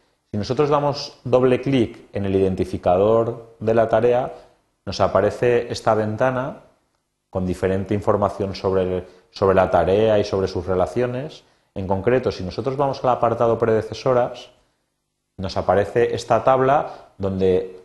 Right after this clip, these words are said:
aparecen explícitamente todas las relaciones, todos los vínculos que hay de esta tarea con otras. En concreto, en este caso,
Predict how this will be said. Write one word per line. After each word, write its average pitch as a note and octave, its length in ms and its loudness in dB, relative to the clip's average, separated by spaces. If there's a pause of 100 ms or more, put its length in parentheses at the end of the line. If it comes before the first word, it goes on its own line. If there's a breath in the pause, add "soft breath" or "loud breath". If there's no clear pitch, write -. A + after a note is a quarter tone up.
(260)
aparecen G2+ 520 2
explícitamente B2 1300 -2 (800)
todas A#2 200 6
las B2 160 4
relaciones, B2 480 2
todos A#2+ 200 4
los A2+ 160 2
vínculos B2 480 0
que - 100 0
hay C3+ 360 0 (180)
de G2+ 120 2
esta A2+ 240 2
tarea B2+ 380 4
con F#2 160 0
otras. D#2 480 -6 (220)
En G2+ 100 -6
concreto, A#2 800 0
en G2 100 -6
este G#2+ 220 -4
caso, C3 420 -4